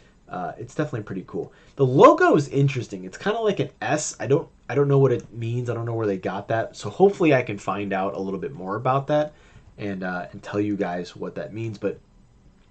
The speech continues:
you know, everything just feels well crafted. Uh, there's a lot of attention to detail. Um, everything is cohesive and flows very nicely. I would like to see if there's a, other interior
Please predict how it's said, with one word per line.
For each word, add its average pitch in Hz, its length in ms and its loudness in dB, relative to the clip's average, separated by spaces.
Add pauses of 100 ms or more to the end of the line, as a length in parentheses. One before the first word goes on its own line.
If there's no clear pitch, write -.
(280)
you 110 100 -6
know, 135 120 2
everything 190 500 2
just 143 260 0
feels 120 760 -2 (640)
well 117 540 0
crafted. 104 880 -2 (400)
Uh, 87 180 -6
there's 104 240 -2
a 104 60 0
lot 107 360 4
of 117 100 2
attention 107 500 -6
to - 120 -14
detail. 143 800 4 (580)
Um, 92 440 -8 (120)
everything 113 540 -2 (560)
is 113 120 -6
cohesive 123 800 -4
and 92 100 -8
flows 110 460 -2
very 104 300 0
nicely. 104 420 -6
I 123 120 -2
would 127 320 2
like 160 220 6
to 143 80 -2
see 135 180 0
if 120 80 2
there's 101 200 -2
a, 107 100 -8 (560)
other 127 320 6
interior 110 760 -2